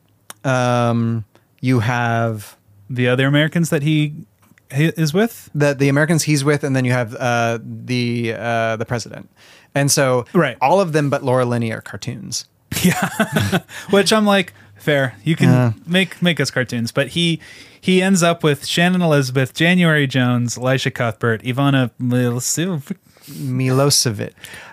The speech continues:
Speaker 2: Um, and later we, well, we don't meet Shannon Elizabeth or Denise Richards until the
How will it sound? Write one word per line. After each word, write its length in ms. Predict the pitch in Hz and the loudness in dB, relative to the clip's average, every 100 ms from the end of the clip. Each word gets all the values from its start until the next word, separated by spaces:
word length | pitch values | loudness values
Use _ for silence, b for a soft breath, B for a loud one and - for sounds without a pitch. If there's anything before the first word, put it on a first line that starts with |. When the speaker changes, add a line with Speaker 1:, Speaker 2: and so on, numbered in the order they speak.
| - | -4
Speaker 2:
Um, 420 | 127 123 120 117 127 | 0 0 0 -2 -2
and 340 | 123 120 113 | 0 0 0
later 420 | 127 131 123 120 | 0 2 2 2
we, 260 | 117 113 110 | 2 0 0
well, 480 | 101 143 143 131 - | -2 2 2 0 0
we 120 | 151 | 2
don't 160 | 185 165 | 2 2
meet 220 | 156 143 | -2 -2
Shannon 300 | - 147 131 | 0 0 2
Elizabeth 440 | 123 123 113 117 | 2 0 0 -2
or 60 | 120 | -2
Denise 360 | 110 117 113 - | -2 0 0 -2
Richards 260 | 113 104 | -4 -4
until 240 | 107 104 113 | -4 -4 -2
the 240 | 107 101 | -2 -4